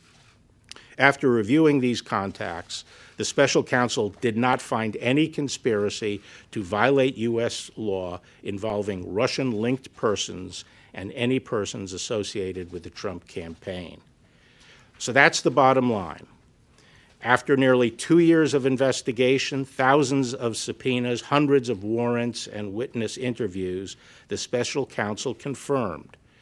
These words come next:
that the Russian government sponsored efforts to illegally interfere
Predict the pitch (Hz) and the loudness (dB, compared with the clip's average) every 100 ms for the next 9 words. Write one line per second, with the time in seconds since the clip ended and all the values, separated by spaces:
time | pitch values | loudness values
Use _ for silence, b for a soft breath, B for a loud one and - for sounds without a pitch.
0 | b b b b b b _ - 107 117 | b b b b b b _ -8 -4 -4
1 | 101 131 - 151 120 117 107 104 98 95 | 2 2 2 -2 0 2 2 0 -2 -6
2 | - - 123 135 - 120 123 113 131 107 | -6 0 0 2 0 -2 0 -2 -2 -6
3 | - 104 95 95 143 139 139 139 127 117 | -4 -2 -2 2 2 4 2 2 -2 -4
4 | 123 - 107 98 92 | -8 -6 -4 -4 -6